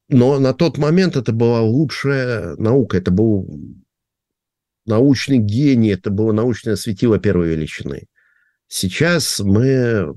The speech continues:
понимаем, что он тяжко заблуждался. И может такое оказаться, что то, что мы сейчас считаем научно доказанным,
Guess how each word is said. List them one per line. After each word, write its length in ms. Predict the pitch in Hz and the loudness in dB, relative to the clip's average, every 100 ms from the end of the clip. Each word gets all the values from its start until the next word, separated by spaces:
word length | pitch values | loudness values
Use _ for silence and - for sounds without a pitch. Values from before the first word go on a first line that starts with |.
| - | -4
понимаем, 400 | 101 104 135 110 | 0 2 2 0
что 140 | - | -2
он 80 | 95 | -2
тяжко 340 | 95 87 - | -2 -4 -6
заблуждался. 720 | 82 85 90 80 76 - - - _ _ _ _ _ _ _ _ _ _ _ _ _ _ _ - | -6 -4 -4 -4 -6 -8 -12 -14 _ _ _ _ _ _ _ _ _ _ _ _ _ _ _ 0
И 80 | |
может 300 | 104 127 107 | 2 4 2
такое 340 | - 107 117 107 | -2 0 0 0
оказаться, 640 | 92 104 127 175 - 120 | 0 0 0 -2 -2 -2
что 220 | 95 - | -2 -4
то, 160 | 95 113 | 0 0
что 180 | 95 104 | 0 2
мы 140 | 107 | 2
сейчас 500 | 98 101 - 120 107 | 0 -6 -4 -2 -2
считаем 560 | - - 95 101 95 78 | -4 -6 -4 -2 0 0
научно 460 | 85 104 95 85 | 0 0 0 -4
доказанным, 680 | 80 85 131 151 139 131 117 | -4 -4 -2 -2 -2 -2 -2